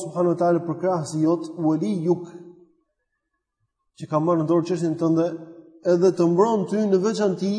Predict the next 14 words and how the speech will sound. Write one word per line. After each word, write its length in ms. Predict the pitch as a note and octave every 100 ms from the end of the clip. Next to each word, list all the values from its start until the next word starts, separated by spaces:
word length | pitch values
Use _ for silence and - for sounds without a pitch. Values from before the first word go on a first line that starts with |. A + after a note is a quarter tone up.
| A3 -
edhe 180 | F3+ F3+
kujdeset 420 | E3+ G3 A3 F#3+
për 160 | F#3 F3+
ty 100 | A3
me 140 | G3
një 100 | F#3
kujdesi 460 | E3+ D3 F3+ D#3 F3+
të 120 | E3
veçantë. 560 | D3 - D#3+ C#3+ A#2 - - - _ _ _ _ _ _ _ _ _ _ _ _ _ _ _ _ _ _ _ - _ _ _ D#4+ D#4 D4 _ _ _ _ _ _ _ _ _ C3+
Thotë 240 | G3+ G#3
Allahu 220 | G3 F#3 E3+
subhanahu 360 | D#3 E3 D#3+
wa 40 | D#3
taala 380 | D3 E3 F#3